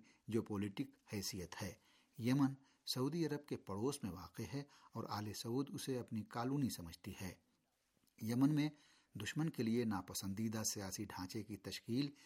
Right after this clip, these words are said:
کہ جس میں سعودی عرب اور امریکہ کے اتحادیوں کو کوئی حیثیت و طاقت حاصل نہیں تھی،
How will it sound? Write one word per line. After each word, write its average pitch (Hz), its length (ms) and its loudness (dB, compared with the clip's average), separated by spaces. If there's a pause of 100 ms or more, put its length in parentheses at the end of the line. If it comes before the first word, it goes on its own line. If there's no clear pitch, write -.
(220)
کہ - 80 -4
جس 98 240 -2
میں 101 140 2 (240)
سعودی 113 440 0
عرب 101 180 0
اور 101 100 0
امریکہ 98 460 -4
کے 98 160 -6
اتحادیوں 95 580 -6
کو 95 120 -8
کوئی 135 420 0
حیثیت 101 420 -6
و 95 100 -4
طاقت - 440 -6 (360)
حاصل 196 260 -4
نہیں 95 220 0
تھی، 131 280 -2